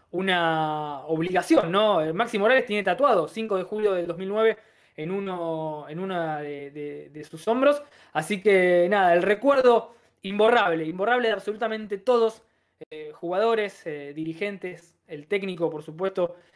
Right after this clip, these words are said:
e hinchas, socios que, que estuvimos presentes esa tarde en el José Amalfitani, que tuvo de todo. Tuvo calor en pleno,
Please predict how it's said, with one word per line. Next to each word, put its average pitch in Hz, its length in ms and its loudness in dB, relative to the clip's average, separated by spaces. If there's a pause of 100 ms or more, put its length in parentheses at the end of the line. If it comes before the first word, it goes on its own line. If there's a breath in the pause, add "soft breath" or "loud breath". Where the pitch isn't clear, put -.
(120)
e 165 160 -2
hinchas, 190 400 -4
socios 220 320 -2
que, 156 180 -14
que 160 320 -8
estuvimos 175 380 -4
presentes 180 540 -2 (260 soft breath)
esa - 320 -2
tarde 226 280 2
en 208 40 2
el 190 100 -2
José 190 220 -4
Amalfitani, 202 580 -2 (160 soft breath)
que 156 120 -4
tuvo 208 240 4
de 196 60 4
todo. 151 360 0
Tuvo 190 320 0
calor 196 380 2
en 190 180 0
pleno, 180 480 -4